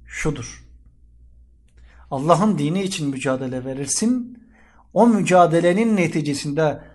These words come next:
karşılaştığın olaylara karşı sabretmendir. Yoksa zulme sessiz kal,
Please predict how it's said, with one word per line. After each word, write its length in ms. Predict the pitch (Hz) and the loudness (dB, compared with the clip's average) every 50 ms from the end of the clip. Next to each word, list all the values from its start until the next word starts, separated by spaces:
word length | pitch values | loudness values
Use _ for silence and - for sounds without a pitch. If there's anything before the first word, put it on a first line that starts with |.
| - - - _ | -20 -20 -20 _
karşılaştığın 840 | - - 139 135 - - - 165 165 160 160 - - - 220 202 190 | -6 -6 -6 -6 -6 -10 -6 -6 -4 -4 -6 -6 -6 -4 -4 -4 -4
olaylara 680 | - 165 143 143 147 147 143 143 147 160 214 208 208 | -6 -6 -4 -2 -2 -2 -2 -2 0 0 0 -2 -2
karşı 540 | - 151 135 120 - - - 131 117 120 - - - - - - _ _ _ _ _ _ _ _ _ - - - - | -4 -6 -8 -8 -10 -10 -10 -10 -10 -10 -14 -20 -20 -20 -20 -20 _ _ _ _ _ _ _ _ _ -20 -20 -20 -20
sabretmendir. 1300 | - - - - - - 139 143 135 135 123 117 - - 127 120 120 120 117 - - - - - _ _ _ _ - _ _ _ - _ _ _ _ _ _ _ _ _ _ _ _ _ _ _ _ _ | -20 -18 -18 -18 -8 -4 -4 -4 -4 -6 -8 -10 -10 -10 -10 -8 -8 -10 -12 -14 -16 -18 -20 -20 _ _ _ _ -20 _ _ _ -20 _ _ _ _ _ _ _ _ _ _ _ _ _ _ _ _ _
Yoksa 320 | - 165 - - - - 135 | -10 -10 -10 -10 -10 -10 -10
zulme 400 | 131 139 160 170 170 160 143 135 | -6 -6 -6 -4 -4 -4 -4 -4
sessiz 420 | - - 151 143 - - 156 - | -4 -6 -6 -6 -6 -8 -8 -6
kal, 240 | - - 180 214 | -2 0 -2 -2